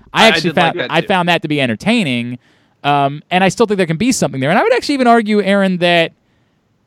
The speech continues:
Speaker 1: I still think that Adam Page can join the Dark Order. And I think he can join it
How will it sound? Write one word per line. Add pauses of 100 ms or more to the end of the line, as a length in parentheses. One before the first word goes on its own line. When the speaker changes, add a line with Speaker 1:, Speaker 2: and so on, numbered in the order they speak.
Speaker 1:
I
still
think
that
Adam
Page
can
join
the
Dark
Order. (640)
And (120)
I
think
he
can
join
it